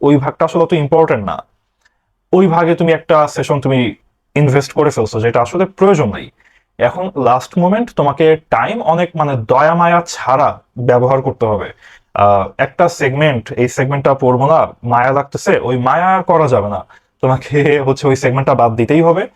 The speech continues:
আহ, ওই যেই সেগমেন্টটা ইম্পর্টেন্ট না ওটা বাদ, যেই সেগমেন্টটা বারবার আসছে ওটাই তুমি করবা। কোনটা বারবার আসছে কিভাবে বুঝবো? অবশ্যই সেটা হচ্ছে কোশ্চেন ব্যাংক। কোশ্চেন ব্যাংক দেখো,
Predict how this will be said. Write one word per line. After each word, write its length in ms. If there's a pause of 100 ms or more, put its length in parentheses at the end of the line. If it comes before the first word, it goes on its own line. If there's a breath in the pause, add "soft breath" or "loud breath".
(320 soft breath)
আহ, 320
ওই 100
যেই 140
সেগমেন্টটা 380
ইম্পর্টেন্ট 420
না 40
ওটা 160
বাদ, 240
যেই 160
সেগমেন্টটা 380
বারবার 320
আসছে 220
ওটাই 260
তুমি 180
করবা। 380 (360 loud breath)
কোনটা 280
বারবার 360
আসছে 220
কিভাবে 340
বুঝবো? 380 (800)
অবশ্যই 360
সেটা 140
হচ্ছে 180
কোশ্চেন 300
ব্যাংক। 240
কোশ্চেন 260
ব্যাংক 180
দেখো, 260